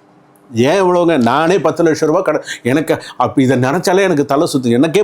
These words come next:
பத்து லட்சம் ரூபாய் கடன் இருக்குங்க, உண்மையே சொல்றேன். எனக்கே பத்து, எனக்கு அப்படியே என்ன செய்யறது, அப்ப அடுத்த மாசத்துக்கு என்ன செய்யறது,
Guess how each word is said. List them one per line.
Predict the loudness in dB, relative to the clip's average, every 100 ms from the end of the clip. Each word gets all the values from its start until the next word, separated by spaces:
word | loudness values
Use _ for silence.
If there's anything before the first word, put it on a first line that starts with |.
| 0
பத்து | 0 -2
லட்சம் | 0 0
ரூபாய் | 0
கடன் | -2 0
இருக்குங்க, | -2 -2 -2 2
உண்மையே | 2 2 0
சொல்றேன். | -2 -4 -8 -4
எனக்கே | -2 0 0
பத்து, | -2 -4 -10 -4
எனக்கு | -2 0
அப்படியே | 0 2 2 0 -6 -10 -2 2
என்ன | 2 0
செய்யறது, | 0 0 2 2 0 -4 -6 -4
அப்ப | 0 0
அடுத்த | 0 0
மாசத்துக்கு | 0 0 0 0
என்ன | 0
செய்யறது, | 2 2 2